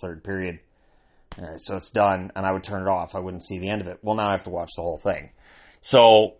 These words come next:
yes, there are benefits to the Hockey Channel. There are also, uh, moments where I'm like, "This is kinda agony that I have to watch all this. My team's getting destroyed. This is fun." But, uh, and, and as I've mentioned before,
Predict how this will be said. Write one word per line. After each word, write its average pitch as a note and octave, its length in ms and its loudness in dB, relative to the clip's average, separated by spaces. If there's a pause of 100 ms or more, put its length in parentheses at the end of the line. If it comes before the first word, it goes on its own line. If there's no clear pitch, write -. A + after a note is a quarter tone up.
yes, A2 280 4
there G#2+ 200 2
are G#2 60 2
benefits F#2+ 800 -4
to G#2+ 120 -6
the F#2+ 100 -6
Hockey G2 260 -2
Channel. A2 340 -2
There G2 200 0
are G2+ 80 2
also, G2 500 -4 (220)
uh, F#2 120 -2
moments G2 460 -2
where G2+ 140 2
I'm G2 100 -2
like, F#2 300 -8
"This G#3 300 -2
is C3+ 100 -10
kinda A2 340 -2
agony F#2 400 -2
that E2+ 140 -8
I E2+ 60 -4
have E2 240 -8
to F2 60 -18
watch E2+ 280 -6
all F2+ 140 -4
this. F#2 320 -8
My F2 100 -6
team's F2 300 -12
getting F2+ 240 -12
destroyed. F#2+ 580 -6 (540)
This D3 160 0
is - 280 -14
fun." E2+ 340 -8 (540)
But, F#2 300 -4
uh, F#2 200 -2 (140)
and, G#2 280 -2
and F#2 300 -12 (440)
as F#2 160 -10
I've F2+ 120 -4
mentioned F2+ 340 -8
before, F2+ 540 -6